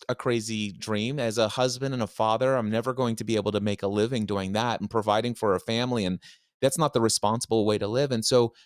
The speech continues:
quite frankly, I was once tuned in and I lost touch with it all, thanks to the teachers in my life. So, um, it's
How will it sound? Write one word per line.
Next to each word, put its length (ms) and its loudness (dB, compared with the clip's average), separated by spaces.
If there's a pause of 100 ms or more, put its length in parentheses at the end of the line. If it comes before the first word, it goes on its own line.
(100)
quite 220 2
frankly, 640 2 (500)
I 160 4
was 260 4
once 360 2
tuned 400 0
in 420 -4 (180)
and 140 -2
I 80 2
lost 480 2
touch 300 -2
with 180 0
it 120 4
all, 460 2 (140)
thanks 540 2
to 140 -2
the 100 -2
teachers 480 -6
in 60 -4
my 240 -6
life. 360 -16 (640)
So, 560 4 (1400)
um, 380 2
it's 220 2